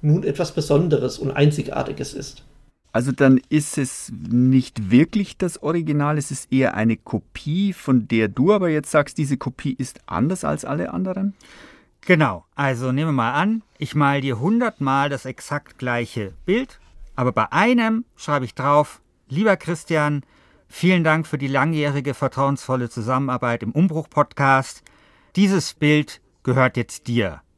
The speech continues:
Speaker 3: ja, und ist ein Original.
Speaker 2: Hm.
Speaker 3: Das ist es quasi. Also diese Unterschrift, dieses Signieren, das ist jetzt quasi das N F T. Und das ist ja jetzt schon angeklungen, <laughs> damit wird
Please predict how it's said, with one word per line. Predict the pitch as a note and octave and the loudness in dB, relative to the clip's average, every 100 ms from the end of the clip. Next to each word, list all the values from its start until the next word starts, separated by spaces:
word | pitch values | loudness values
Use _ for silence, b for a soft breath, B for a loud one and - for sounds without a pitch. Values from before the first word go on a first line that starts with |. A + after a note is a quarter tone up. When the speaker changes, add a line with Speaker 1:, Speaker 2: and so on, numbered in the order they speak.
| - | -4
Speaker 3:
ja, | A#2+ C#3 | -2 0
und | B2 | -2
ist | D3 E3 | -4 -2
ein | C#3 | -2
Original. | A#2+ G#2+ G2 F2+ E2 G#2 | -2 -4 -6 -6 -4 -4
Speaker 2:
Hm. | F2 b b _ - | -6 b b _ 2
Speaker 3:
Das | F#3 F#3+ | 2 2
ist | D#3+ | 0
es | D#3+ - | 0 -2
quasi. | - A2 F#2+ G2 - | -2 -2 -2 -8 -8
Also | - B2 | -6 -4
diese | A#2+ A2 | -4 -4
Unterschrift, | - G#3+ A#3 F3 F#3 - | 2 4 4 2 0 0
dieses | C3+ - | -4 -4
Signieren, | A2 B2 D3+ D3 - | -2 2 4 2 2
das | B2 D3 | 0 0
ist | - C#3+ | -4 -6
jetzt | B2 - | -8 -6
quasi | - A2 G#2 | -4 -4 -4
das | G#2 - | -8 -8
N | G#2 | -10
F | G2+ | -10
T. | - G3+ B3 B B B B | -10 -10 -10 B B B B
Und | - C#3 C3+ - | 0 2 0 -4
das | A#2 | -8
ist | - D#3+ | -6 0
ja | E3 | 0
jetzt | C#3+ | 0
schon | C3+ | -4
angeklungen, | C3 F#3+ A3+ - E3+ F3 D#3 | -2 0 -2 -4 -4 -2 -2
<laughs> | |
damit | D#3+ C#3+ C#3 B2 | -2 -4 -4 0
wird | D#3 - | 0 0